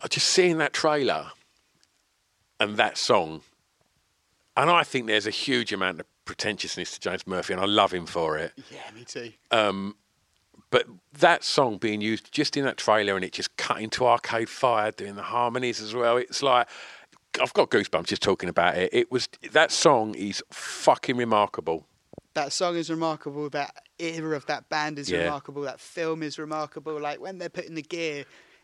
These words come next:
Speaker 2: in the lockup for
Speaker 1: Yeah.
Speaker 2: the last time, you just, I'm just, like, crying. Going,
Speaker 1: Yeah.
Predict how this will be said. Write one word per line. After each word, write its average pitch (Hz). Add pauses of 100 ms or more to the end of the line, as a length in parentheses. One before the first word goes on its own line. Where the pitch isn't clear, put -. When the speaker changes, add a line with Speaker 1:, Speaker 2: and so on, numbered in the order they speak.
Speaker 2:
in 160
the 160
lockup 156
for 95
Speaker 1:
Yeah. 92
Speaker 2:
the -
last 139
time, 123
you 113
just, -
I'm 131
just, -
like, 120
crying. 131
Going, -
Speaker 1:
Yeah. 104